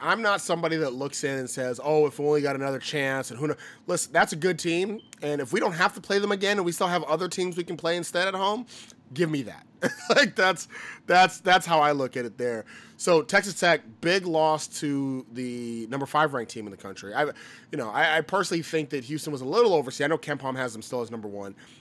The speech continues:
Um, I think, I think Houston's still a little tad bit overrated. Um, at the beginning of the season, I thought that they were gonna be a seven-loss Big twelve conference team, and I didn't say that as a slight. I mean, seven losses in the Big twelve last year was third place.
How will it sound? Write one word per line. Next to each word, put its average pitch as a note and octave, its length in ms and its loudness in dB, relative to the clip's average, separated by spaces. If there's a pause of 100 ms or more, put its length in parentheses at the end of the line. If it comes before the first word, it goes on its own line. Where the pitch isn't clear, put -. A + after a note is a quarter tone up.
(120)
Um, A#2 200 -6
I B2+ 100 -2
think, D#3 220 0 (120)
I A3 100 2
think A#3+ 140 0
Houston's F3 300 -4
still D#3+ 120 4
a - 20 2
little A4+ 800 6
tad G#4 340 4
bit G4+ 120 2
overrated. G4+ 600 2 (400)
Um, D3+ 280 4
at D3+ 100 2
the C#3 40 -12
beginning E3 220 0
of D#3 60 -2
the C#3+ 60 -8
season, D#3 200 -2
I C#3+ 60 -2
thought C#3+ 160 -6
that B2+ 100 -12
they C#3 120 -2
were C3 120 -4
gonna B2+ 140 -6
be B2+ 80 -6
a A#2+ 60 -8
seven-loss B2+ 840 -2 (140)
Big B2+ 160 -4
twelve A#2+ 180 -8
conference A2 320 -10
team, A#2 220 -8
and A2 60 -6
I A#2+ 40 -4
didn't C3+ 160 -8
say C3+ 100 -6
that B2+ 120 -4
as G2 80 -12
a F#2 60 -16
slight. A2+ 460 -4
I A2+ 60 -16
mean, A2+ 100 -8
seven C3 280 -6
losses A2+ 240 -8
in G#2+ 40 -16
the G#2+ 60 -10
Big G#2+ 140 -14
twelve G2+ 160 -12
last A2+ 280 -6
year F#2+ 220 -12 (240)
was - 140 -8
third B2+ 260 -4
place. - 380 -14